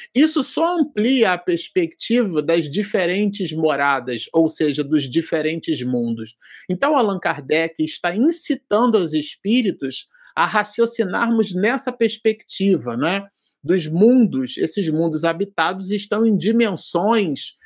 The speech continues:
que a gente, claro, a-, agora que começou a perceber. Mas aqui, por uma coisa ou por outra, é, o mestre de Lyon incita as entidades venerandas, trabalhando a ideia de se as nossas,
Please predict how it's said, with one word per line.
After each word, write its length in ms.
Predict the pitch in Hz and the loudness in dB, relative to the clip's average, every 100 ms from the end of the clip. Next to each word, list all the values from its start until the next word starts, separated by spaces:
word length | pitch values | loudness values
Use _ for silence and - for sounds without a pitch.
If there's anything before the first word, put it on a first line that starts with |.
| _ - | _ -2
que 60 | |
a 100 | 269 | 0
gente, 320 | 202 208 208 | 2 0 -2
claro, 640 | - - 180 180 160 135 120 | -6 -2 2 2 2 0 0
a-, 340 | 135 - 131 | 0 -2 -2
agora 760 | 180 151 175 220 202 160 127 - _ _ | -2 0 4 6 6 4 -2 -8 _ _
que 100 | - | -4
começou 760 | 196 185 185 185 - 165 165 160 _ _ | 0 0 0 -4 0 4 4 0 _ _
a 100 | 160 | -4
perceber. 640 | 165 180 160 - 165 117 123 | -2 -2 -2 0 -2 0 -2
Mas 200 | 196 262 | 0 0
aqui, 280 | 302 - 311 | 0 2 0
por 220 | - 214 | 4 2
uma 160 | 202 | 2
coisa 280 | 185 151 139 | 0 0 0
ou 60 | 175 | 0
por 220 | 233 220 | 2 6
outra, 480 | 233 254 - 135 123 - _ _ _ | 6 4 0 -2 -4 -8 _ _ _
é, 360 | 151 151 147 143 | 2 4 4 2
o 100 | - | 2
mestre 500 | 240 208 190 - 190 | 2 2 -2 -4 -4
de 140 | 175 185 | -2 0
Lyon 360 | 180 170 220 | 2 2 4
incita 540 | 233 226 - 247 285 220 | 4 2 0 -2 -2 0
as 140 | 180 | 0
entidades 560 | 175 175 165 147 135 - 147 | 0 -2 -2 -2 -2 -6 -8
venerandas, 920 | 165 180 190 202 240 208 135 123 - _ _ _ | -6 -4 -2 0 2 0 -2 -4 -12 _ _ _
trabalhando 520 | 226 233 240 220 208 | -2 2 4 4 2
a 40 | 180 | 0
ideia 760 | 151 151 190 214 190 135 120 - _ _ | -2 0 2 2 2 0 -2 -10 _ _
de 80 | - | -16
se 840 | - - 285 285 285 254 220 156 - _ _ _ _ _ _ _ _ - | -12 -2 2 4 4 4 4 2 0 _ _ _ _ _ _ _ _ -2
as 220 | 196 156 | 0 0
nossas, 800 | 160 185 226 208 - 131 127 | -2 2 2 0 -2 -2 -4